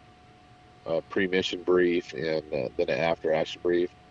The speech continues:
and either praying before or after or both, and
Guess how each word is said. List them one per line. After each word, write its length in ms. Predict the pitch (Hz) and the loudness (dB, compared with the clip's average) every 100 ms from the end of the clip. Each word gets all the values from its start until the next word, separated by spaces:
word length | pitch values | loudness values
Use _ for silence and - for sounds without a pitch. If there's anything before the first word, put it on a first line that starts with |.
| - - - | -20 -20 -6
and 120 | 82 95 | 0 2
either 200 | 95 92 | 2 0
praying 360 | - 95 95 | 2 2 2
before 520 | 90 - 90 92 95 76 | -2 0 4 6 6 6
or 180 | 90 | 6
after 440 | 85 87 90 101 82 | 6 4 2 2 2
or 40 | |
both, 440 | 76 85 85 90 98 - - - - - - - - - - - - | 2 2 6 4 2 -6 -20 -20 -20 -20 -20 -20 -20 -20 -20 -12 0
and 300 | 92 90 | 4 4